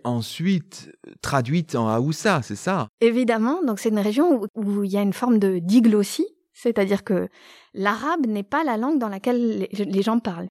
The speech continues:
Speaker 2: même pas les souverains. C'est-à-dire que l'arabe est uniquement la langue qui est parlée par les, les lettrés, par les religieux, mais, euh, c'est la langue de la diplomatie.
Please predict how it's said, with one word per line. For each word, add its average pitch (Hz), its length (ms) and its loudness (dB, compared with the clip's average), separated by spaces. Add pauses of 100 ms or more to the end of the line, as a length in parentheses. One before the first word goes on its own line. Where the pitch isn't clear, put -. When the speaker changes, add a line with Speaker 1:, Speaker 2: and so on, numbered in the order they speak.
Speaker 2:
même 247 220 2
pas 254 140 0
les 233 120 0
souverains. 208 380 -2 (340)
C'est-à-dire 220 260 -4
que 220 100 -6
l'arabe 220 360 -2
est 240 100 0
uniquement 247 400 -4
la 208 140 -8
langue 294 320 -8 (200)
qui 233 120 -2
est 220 40 4
parlée 240 440 -6 (100)
par 233 160 -8
les, 196 320 -6
les 185 220 -8
lettrés, 208 480 -8
par 180 200 -10
les 180 120 -10
religieux, 185 560 -6 (500)
mais, 294 420 -2
euh, 208 100 -8
c'est 262 180 -6
la 247 140 -2
langue 226 220 -6
de 220 100 -8
la 185 120 -8
diplomatie. 190 760 -6